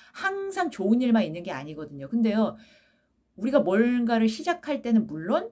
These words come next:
잘 될 거라는 생각으로 시작을 해야 돼요. 그건 맞지만 잘 되기 위해서는 안, 그러니까 안 좋은 일 있잖아요. 그거를 미연에 최대한 방지할 수 있는 만큼 방지하고 가야지 아무것도 준비 없이 막 꿈만 꾸면서 이렇게 막 핑크빛 꿈만 꾸면서 잘 될 거야. 이거는 잘,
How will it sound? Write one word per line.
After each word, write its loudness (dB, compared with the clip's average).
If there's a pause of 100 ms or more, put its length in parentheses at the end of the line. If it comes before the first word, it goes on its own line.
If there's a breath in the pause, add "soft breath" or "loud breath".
잘 -2
될 2
거라는 4
생각으로 -2
시작을 -8
해야 -2
돼요. -10
그건 4
맞지만 -2 (360 soft breath)
잘 2
되기 2
위해서는 -2 (380 loud breath)
안, 2
그러니까 -10 (380)
안 4
좋은 2
일 4
있잖아요. -10
그거를 0
미연에 0
최대한 -2
방지할 2
수 -6
있는 0
만큼 0
방지하고 2
가야지 -4
아무것도 -2
준비 -2
없이 0
막 -4
꿈만 0
꾸면서 -2 (380 loud breath)
이렇게 -8
막 -8
핑크빛 -6
꿈만 0
꾸면서 -2
잘 -2
될 4
거야. 0
이거는 0
잘, -10